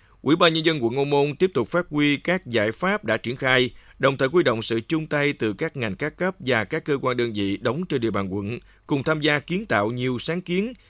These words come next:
giải pháp cho công tác cải cách hành chính của quận, luôn giữ vị trí trong nhóm dẫn đầu về chỉ số cải cách hành chính các quận huyện. Ô Môn đã tiến hành ra mắt mô hình sáng kiến đột phá cải cách hành chính năm hai nghìn không trăm hai mươi ba, quét mã Q R code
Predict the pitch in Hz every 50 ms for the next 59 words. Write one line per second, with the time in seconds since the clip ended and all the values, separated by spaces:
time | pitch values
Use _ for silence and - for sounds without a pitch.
0 | _ _ - 131 120 123 127 - 185 196 220 240 - - 175 156 143 139 131 -
1 | 143 135 127 165 185 - 107 - - 165 - 120 104 92 - 135 151 190 180 -
2 | 147 123 110 104 95 98 107 104 - _ _ _ _ - - 165 165 143 120 147
3 | 156 123 117 - - 143 147 165 208 220 - - 156 135 127 127 127 135 156 180
4 | 147 117 147 151 127 113 104 101 101 98 - 117 113 107 - 113 131 139 - 160
5 | 170 175 - 113 - 165 160 147 113 104 - - 139 151 185 185 - 180 185 -
6 | 117 107 104 101 101 98 92 95 104 - - - - - _ _ _ _ _ _
7 | - - - - - _ _ _ _ _ - 175 180 180 180 180 175 139 120 120
8 | 135 151 - 208 220 202 165 135 131 131 127 117 - 151 151 147 151 160 196 202
9 | - 180 175 165 165 147 127 120 113 101 - 147 160 175 - 127 127 190 226 180
10 | 139 120 101 - - - 143 151 175 208 196 - 123 - 180 170 139 107 98 -
11 | 135 160 190 165 135 131 127 123 123 110 92 - - 139 127 110 - 127 123 117
12 | 127 123 123 120 113 123 123 123 123 107 - _ - - - - - - 165 196
13 | - 156 135 117 107 104 123 151 175 151 151 151 139 139 135 123 123 117 107 -
14 | _ - 160 165 190 202